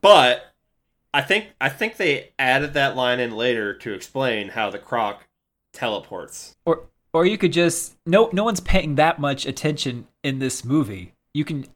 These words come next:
Speaker 2: and that sce-, that scene where it happens, you don't need that kill. You can edit it out. There is no reason to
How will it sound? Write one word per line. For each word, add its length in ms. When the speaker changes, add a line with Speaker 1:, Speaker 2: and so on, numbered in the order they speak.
Speaker 2:
and 100
that 140
sce-, 280
that 200
scene 340
where 100
it 80
happens, 760
you 80
don't 160
need 180
that 200
kill. 240
You 100
can 160
edit 240
it 100
out. 280
There 100
is 140
no 160
reason 480
to 180